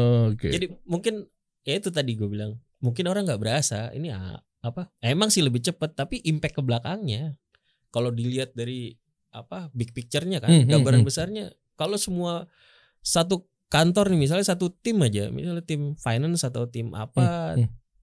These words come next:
Speaker 2: te-, yang bikin surat kontrak lah ya, misalnya
Speaker 1: Hmm, hmm,
Speaker 2: ada,
Speaker 1: iya.
Speaker 2: kerjanya jadi bisa lebih cepet kan, kalau dia
Speaker 1: Iya.
Speaker 2: paham shortcut, shortcut
Speaker 1: Iya sih.
Speaker 2: atau tips cepetnya.
Speaker 1: Dan kalau kita ngomongin secara ilmiah lebih dalam, kenapa sih Microsoft Office,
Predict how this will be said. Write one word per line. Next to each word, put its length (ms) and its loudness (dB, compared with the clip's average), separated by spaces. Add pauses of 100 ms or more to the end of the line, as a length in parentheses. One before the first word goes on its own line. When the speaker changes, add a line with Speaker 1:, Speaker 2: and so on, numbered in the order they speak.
(120)
Speaker 2:
te-, 200 -6
yang 160 -4 (280)
bikin 400 -4
surat 240 -2
kontrak 380 2
lah 100 0
ya, 140 0
misalnya 340 6
Speaker 1:
Hmm, 100 4
hmm, 140 2
Speaker 2:
ada, 100 -4 (120)
Speaker 1:
iya. 280 6
Speaker 2:
kerjanya 380 0
jadi 140 -4
bisa 180 0
lebih 220 -2
cepet 260 -10
kan, 140 -10 (440)
kalau 220 4
dia 220 6
Speaker 1:
Iya. 80 0
Speaker 2:
paham 280 -6
shortcut, 440 -10
shortcut 320 -4
Speaker 1:
Iya 420 6
sih. 220 0 (260)
Speaker 2:
atau 220 -6
tips 240 -6
cepetnya. 500 -8 (300)
Speaker 1:
Dan 200 8
kalau 180 8
kita 160 4
ngomongin 300 10
secara 220 8
ilmiah 300 10
lebih 160 10
dalam, 340 6
kenapa 320 4
sih 260 4
Microsoft 520 6
Office, 520 8